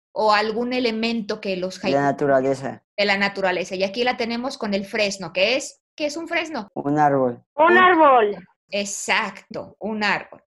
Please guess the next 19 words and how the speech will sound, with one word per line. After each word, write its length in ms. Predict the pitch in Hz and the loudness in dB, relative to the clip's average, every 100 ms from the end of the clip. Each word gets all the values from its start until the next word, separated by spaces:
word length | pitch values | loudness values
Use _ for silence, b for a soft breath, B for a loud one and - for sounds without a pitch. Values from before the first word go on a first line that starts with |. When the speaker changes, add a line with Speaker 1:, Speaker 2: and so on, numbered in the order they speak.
| _ | _
Speaker 1:
Entonces, 460 | 202 202 254 311 311 | -8 -4 -4 -4 -8
este 200 | 294 285 | -6 -6
es 100 | - | -6
un 140 | 190 - 240 | -8 -8 -8
haiku 380 | 247 - 349 466 539 - _ - - _ _ _ _ 233 | -8 -8 -6 -4 -6 -14 _ -20 -20 _ _ _ _ -6
en 340 | 226 208 202 | -4 -6 -4
toda 360 | 349 349 349 392 494 _ _ - | 0 0 0 -4 -6 _ _ -8
la 100 | 226 | -8
extensión 840 | 208 - 208 202 233 220 233 294 _ _ _ _ _ _ _ | -6 -8 -8 -8 -6 -6 -8 -14 _ _ _ _ _ _ _
de 200 | 202 208 | -8 -4
la 200 | 190 185 | -4 -2
palabra. 340 | 180 160 - - | -4 -4 -8 -2
Bueno, 440 | 311 339 262 254 _ _ - 202 | 0 2 0 -6 _ _ -20 0
pues, 560 | 277 269 277 285 - - | 4 6 4 2 -8 -4
este 640 | 254 - 311 330 370 302 | -4 2 0 0 4 4
es 140 | 302 302 | 4 0
entonces 960 | 254 247 247 254 285 277 277 - - - - | -4 -2 -2 -2 0 0 -2 -10 -14 -16 -10
Octavio 580 | 202 - 220 208 208 | -10 -2 -2 -2 -4
Paz. 440 | 208 233 440 - | -2 -4 -4 -14